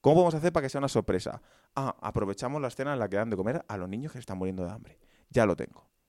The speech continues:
Y me parece algo, la verdad, que muy lamentable. Y además, digo más, ¿por qué coño este tío que tiene comida para cinco años no se lo da directamente a estas chavales que se están muriendo de hambre?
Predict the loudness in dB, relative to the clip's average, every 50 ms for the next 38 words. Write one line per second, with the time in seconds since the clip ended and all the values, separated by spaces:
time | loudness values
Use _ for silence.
0 | _ _ _ _ _ _ _ _ -20 -20 _ _ _ _ -2 0 2 2 4 4
1 | 2 2 4 4 6 6 8 8 6 4 4 2 _ _ _ _ _ _ _ _
2 | _ -12 -6 -2 0 2 2 2 2 2 2 2 2 4 4 4 4 4 4 4
3 | 4 2 2 2 4 6 6 4 4 4 2 4 4 6 4 4 2 0 -4 -12
4 | _ _ _ _ _ _ _ _ _ _ -8 -2 -2 -2 4 6 6 6 6 4
5 | 2 2 0 0 0 0 2 6 8 8 8 6 4 -2 -2 -2 0 0 4 4
6 | 4 6 6 6 6 6 4 4 2 0 0 2 2 0 4 8 8 8 8 8
7 | 4 2 2 2 4 4 4 6 6 8 8 8 8 6 4 2 2 0 0 -2
8 | 2 2 2 2 2 0 -2 2 6 6 8 8 8 8 6 2 2 -2 0 2
9 | 2 4 4 4 2 4 4 6 6 6 6 6 2 2 0